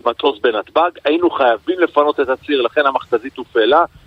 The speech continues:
היינו צריכים לאפשר לאנשי מגן דוד אדום, לאמבולנסים ממרחב שרון שיצאו לתגבר את היערכות החירום, אה, בנתב"ג. לכן הפעלנו את המכתזית, כי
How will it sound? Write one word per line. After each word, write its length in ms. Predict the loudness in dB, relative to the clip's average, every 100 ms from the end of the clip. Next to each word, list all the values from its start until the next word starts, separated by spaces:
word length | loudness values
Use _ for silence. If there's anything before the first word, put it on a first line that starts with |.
| -12 -4
היינו 220 | -2 -2
צריכים 260 | -4 -2
לאפשר 420 | 0 0 0 0 2
לאנשי 280 | 0 0 0
מגן 200 | 0 0
דוד 260 | 0 2 2
אדום, 260 | 2 2
לאמבולנסים 720 | 2 2 0 0 2 0 -8 -20
ממרחב 400 | -10 -8 -2 -2
שרון 420 | 0 0 2 0 0
שיצאו 460 | -4 -2 0 -2 -2 -12 _ -2
לתגבר 580 | -2 0 0 4 4
את 120 | 4 4
היערכות 400 | 2 2 -2 -2
החירום, 460 | -2 2 2 2 -2 -20 -12 0
אה, 140 | 2 2
בנתב"ג. 440 | 2 0 0 -2 0
לכן 300 | 0 2 2 0
הפעלנו 340 | 2 2 2
את 80 | 0
המכתזית, 520 | 0 -2 -4 0 -2 -2
כי 260 | 0 0